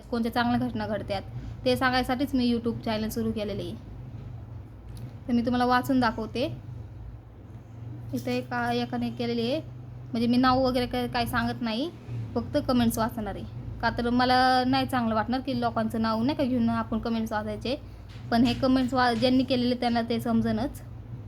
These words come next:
"बाई तुला लाज नाही वाटत का? घरची भांडणं सोशल मीडियावर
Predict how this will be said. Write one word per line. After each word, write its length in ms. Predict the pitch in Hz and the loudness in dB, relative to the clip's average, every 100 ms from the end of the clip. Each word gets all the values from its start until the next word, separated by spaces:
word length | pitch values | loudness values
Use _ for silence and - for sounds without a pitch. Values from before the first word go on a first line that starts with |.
| - - - - 247 | -12 -12 -14 -8 0
"बाई 200 | 233 240 | 0 2
तुला 220 | 247 240 | 2 2
लाज 260 | 233 240 233 - - - - - | 4 2 -2 -10 -10 -10 -10 -6
नाही 280 | 240 233 233 | -2 0 2
वाटत 320 | 233 220 226 - | 0 0 -2 -2
का? 220 | 233 247 294 - - - | 0 0 0 -6 -10 -4
घरची 300 | 233 226 220 | 0 0 0
भांडणं 460 | 226 226 226 233 262 | -2 0 2 2 2
सोशल 360 | 247 233 240 240 | 0 0 0 2
मीडियावर 540 | 233 226 233 226 | 2 2 2 2